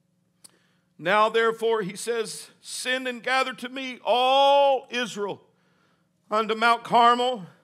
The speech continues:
and the prophets of Baal, four hundred and fifty,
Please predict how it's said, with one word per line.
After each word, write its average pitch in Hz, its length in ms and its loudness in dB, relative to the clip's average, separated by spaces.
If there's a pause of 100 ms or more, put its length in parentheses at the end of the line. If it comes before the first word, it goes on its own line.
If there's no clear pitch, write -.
(600)
and 175 100 -14
the 170 60 -6
prophets 226 480 2
of 226 180 -6
Baal, 247 480 4 (400)
four 214 200 -4
hundred 226 380 2
and 220 140 -2
fifty, 269 680 -2